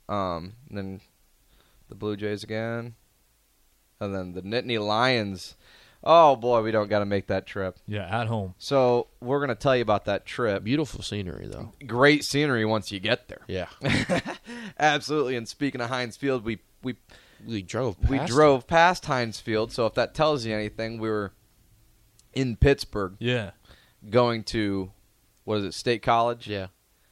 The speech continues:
Speaker 3: It's a four-hour drive.
Speaker 1: <laughs> Yeah. Yeah. So
Speaker 3: That
Speaker 1: we
Speaker 3: was long, long bus ride.
Speaker 1: So break it down from the flight from Omaha. We went to Denver,
Speaker 3: Yeah.
Speaker 1: right?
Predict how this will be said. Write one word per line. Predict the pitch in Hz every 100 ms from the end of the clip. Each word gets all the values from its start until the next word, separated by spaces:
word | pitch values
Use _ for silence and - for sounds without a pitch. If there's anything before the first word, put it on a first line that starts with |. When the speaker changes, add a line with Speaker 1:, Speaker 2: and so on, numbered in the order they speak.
| _ - -
Speaker 3:
It's |
a | -
four-hour | - 104 110 110
drive. | 98 87 87 101
Speaker 1:
<laughs> | -
Yeah. | 165 202 - 180 - 185 143 127 123 113 92 - - _ - _ -
Yeah. | 101 110 110 95 85 - _
So | - 117 101 95 - - - -
Speaker 3:
That | 92
Speaker 1:
we | 120
Speaker 3:
was | 113
long, | 87 92 92 92 90 87 _ _ -
long | 87 90 92 92 92 87
bus | 85 -
ride. | - - -
Speaker 1:
So | - 139
break | 110 135 147
it | 120
down | 135 135
from | 127 110
the |
flight | - 117 117 127 -
from | - 113
Omaha. | 110 107 98 98 95 98
We | 113
went | 107 104 -
to | 101 92 104 _ _ _ -
Denver, | 92 123 123 90 85 85 _ _ _ _
Speaker 3:
Yeah. | - 104
Speaker 1:
right? | 104 117